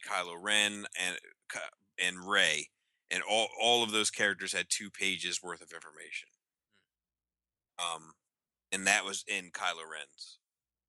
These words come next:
Speaker 2: It's interesting. What did it have on Snoke?
Speaker 1: Not a thing.
Speaker 2: It's weird, man.
Speaker 1: He's, he's not in the book at all.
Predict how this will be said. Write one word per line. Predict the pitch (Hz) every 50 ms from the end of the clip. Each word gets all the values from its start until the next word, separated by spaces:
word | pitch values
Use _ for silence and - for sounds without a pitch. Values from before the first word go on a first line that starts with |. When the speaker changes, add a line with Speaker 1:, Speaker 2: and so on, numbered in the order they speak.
| _ _ _ _ _ _ _ _ _ _ _ - - - _ _ _ _ _ _ _ _ _
Speaker 2:
It's | -
interesting. | 123 117 - - - - - 90 87 _ _ _
What | - 120 127
did | 135
it | 117
have | 110 110 107 101
on | 98 90
Snoke? | - - - - 104 104 92 - - - _ _ _ _ _ _ _ _ _ _ _ _ _ _ _ _ _ _ _ _ _ _ _ _ _ -
Speaker 1:
Not | 113 113 110 120 131
a | 151
thing. | 147 - 104 80 73 - _ _ _ _ _ _ _ _ _ _ _ _ _ _
Speaker 2:
It's | - - - _ -
weird, | 95 92 90 85 - -
man. | - 67 64
Speaker 1:
He's, | - 98 - - 87
he's | 92 95 95
not | 98 95 98
in | 98 98
the | 98
book | 87 98 104 - -
at | 104
all. | 92 85 80